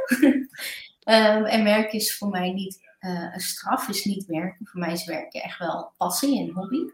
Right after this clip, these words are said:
Ehm, heeft er misschien tegelijkertijd ook weer mee te maken dat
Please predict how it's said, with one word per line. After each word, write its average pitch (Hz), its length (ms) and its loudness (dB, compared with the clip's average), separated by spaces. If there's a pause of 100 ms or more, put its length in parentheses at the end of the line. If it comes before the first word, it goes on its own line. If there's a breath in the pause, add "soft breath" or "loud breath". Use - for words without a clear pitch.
(600 loud breath)
Ehm, 190 560 -2 (480)
heeft 180 300 -2
er 180 80 0
misschien 180 360 0
tegelijkertijd 175 680 0
ook - 140 -6
weer 170 120 -2
mee 175 160 -2
te 175 160 -6
maken 170 560 -2
dat 175 220 -2